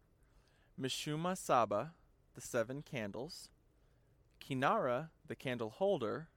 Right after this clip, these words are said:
kikombe che umoja, the unity cup, and zawadi, gifts.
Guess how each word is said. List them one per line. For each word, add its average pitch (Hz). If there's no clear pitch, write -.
kikombe 175
che 156
umoja, 135
the 127
unity 143
cup, 110
and 123
zawadi, 123
gifts. -